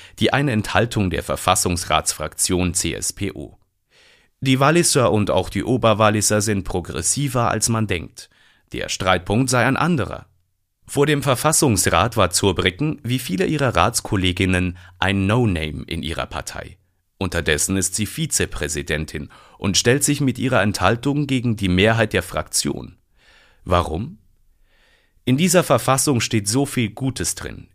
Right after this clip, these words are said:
Ich konnte und wollte den Entwurf nicht als Ganzes ablehnen."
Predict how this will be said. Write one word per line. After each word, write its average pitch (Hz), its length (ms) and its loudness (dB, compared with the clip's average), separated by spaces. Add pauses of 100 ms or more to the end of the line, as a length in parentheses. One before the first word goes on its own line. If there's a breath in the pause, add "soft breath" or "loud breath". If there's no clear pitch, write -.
Ich - 180 -6
konnte 143 440 2
und 90 280 -4
wollte 127 300 2
den 113 160 -2
Entwurf 104 480 -2
nicht 135 180 0
als 104 220 -2
Ganzes 127 420 2
ablehnen." 85 640 -8